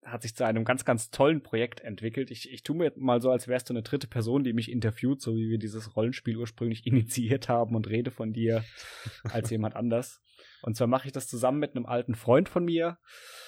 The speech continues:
Speaker 1: ähm, der ein Stückchen weit
Speaker 2: Ah,
Speaker 1: weg
Speaker 2: spannend.
Speaker 1: wohnt und, <laughs> und den, den ich nicht,
Speaker 2: Entschuldigung.
Speaker 1: nicht so leicht ständig besuchen kann. Und wir hatten uns überlegt, wäre doch eigentlich cool, wenn man irgendwas hätte, was wir zusammen machen können, um auch den Kontakt zu halten.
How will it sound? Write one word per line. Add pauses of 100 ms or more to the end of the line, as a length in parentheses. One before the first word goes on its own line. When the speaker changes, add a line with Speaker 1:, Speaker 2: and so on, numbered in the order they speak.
(540)
Speaker 1:
ähm, (100)
der
ein
Stückchen
weit
Speaker 2:
Ah,
Speaker 1:
weg
Speaker 2:
spannend. (100)
Speaker 1:
wohnt
und,
<laughs>
und
den,
den
ich
nicht,
Speaker 2:
Entschuldigung. (200)
Speaker 1:
nicht
so
leicht
ständig
besuchen
kann.
Und
wir
hatten
uns
überlegt, (720)
wäre
doch
eigentlich
cool,
wenn
man
irgendwas
hätte,
was
wir
zusammen
machen
können,
um
auch
den
Kontakt
zu
halten.